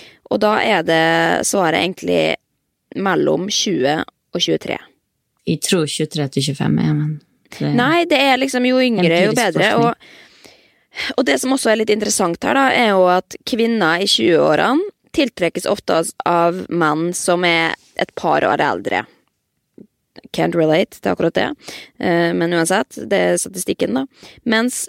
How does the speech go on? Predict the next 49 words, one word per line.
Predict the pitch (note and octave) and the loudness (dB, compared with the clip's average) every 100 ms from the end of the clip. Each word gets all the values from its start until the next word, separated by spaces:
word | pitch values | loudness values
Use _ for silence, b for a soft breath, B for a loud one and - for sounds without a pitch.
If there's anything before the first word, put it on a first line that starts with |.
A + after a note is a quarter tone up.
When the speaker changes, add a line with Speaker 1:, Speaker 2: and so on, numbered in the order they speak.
| - | -2
Speaker 1:
eh, | G#3+ G#3+ G#3+ | 2 4 2
kvinnene | - A#3+ G#3+ F#3+ | 2 0 2 0
i | G3+ | -4
femtiårene | - - A3 F#3 - D3+ F3+ D#4+ | -8 -6 -6 -4 -2 0 2 0
tiltrekkes | - C4 - G3 F#3+ | -2 -4 -2 -4 0
av | G3+ | 0
menn | G3 D#3+ D#3+ | 0 0 -2
som | - E3+ | -4 0
er | E3 E3+ | 2 2
gjerne | F3 F3 D#3+ - | 0 0 -4 -4
tre-fire | - F#3 F3+ F#3 E3 | 0 0 2 0 4
år | D#3 - | 2 2
yngre | E3+ D3+ C#3+ | -2 -2 -2
enn | D3 D3 | -2 -2
det, | D3 - | -4 -4
så | F3 D#3 - _ | -2 -4 -4 _
typ | - D#3+ - | -4 -4 -4
slutten | - E3+ D#3 | -4 -4 -2
av | D#3 | -4
førtiårene. | D#3+ - D3+ C#3 - - B B B B B _ _ _ _ _ | -4 -2 -2 -2 -4 -10 B B B B B _ _ _ _ _
Mens | A#3+ G#3+ A#3+ A#3 | 2 2 2 2
menn, | G#3 A#3 G4+ A4+ - | 2 2 0 -2 -6
når | - F#3+ | -2 2
de | F#3 F3+ | 2 2
er | F3 | 0
tjue | G3+ D#3+ | 2 4
år | D3+ | 4
selv, | - F#3+ A3+ C#4 b b - | 2 2 0 -2 b b -2
tiltrekkes | C4+ G#3+ F#3+ - F#3 | -2 0 -2 0 0
av | G3 | 0
kvinner | - F3 D#3+ D#3 | 0 0 0 2
i | D#3+ | 2
tjueårsalderen. | D#3+ D3+ - D3+ E3+ D4+ F4+ B B B B | 2 2 0 0 0 -2 -4 B B B B
Mens | G#3+ A3 A3 - | 0 0 -2 -6
når | - G#3+ | -2 2
de | G#3+ F#3 F#3+ | 2 0 -4
blir | G3 G3 | -2 0
eldre, | G3 E3 D3 G3+ | 0 0 2 2
når | G3+ F#3+ | 2 0
de | |
blir | F#3+ F#3+ | 2 2
oppe | F#3+ | 2
i | F3+ | 0
førti | G3 - D#3+ | -2 -2 -2
og | D3+ | 0
femtiårene, | E3+ - D3+ D3+ C4+ | -4 -2 0 2 0
så | - B3 | -4 -4
tiltrekkes | B3+ A3+ G3 E3+ F3+ | -2 -2 -4 -2 -2
de | F#3+ | -2